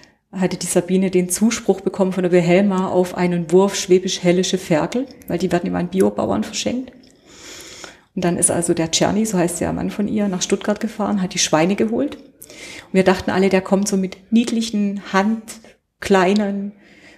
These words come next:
Kuschelschweinchen an. Und jetzt waren die aber schon sehr groß. Sehr, sehr groß. Und er war mit dem V-W-Bus unterwegs und dann waren da fünf dieser Schweine eng <laughs> angekesselt in diesem V-W-Bus.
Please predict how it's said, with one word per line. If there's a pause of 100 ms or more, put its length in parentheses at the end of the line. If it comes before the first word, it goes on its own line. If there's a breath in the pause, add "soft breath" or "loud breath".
(140 soft breath)
Kuschelschweinchen
an.
Und
jetzt
waren
die
aber
schon (320)
sehr
groß. (600)
Sehr,
sehr
groß.
Und
er
war
mit
dem
V-W-Bus
unterwegs (140)
und
dann
waren
da
fünf
dieser
Schweine
eng
<laughs>
angekesselt
in
diesem
V-W-Bus.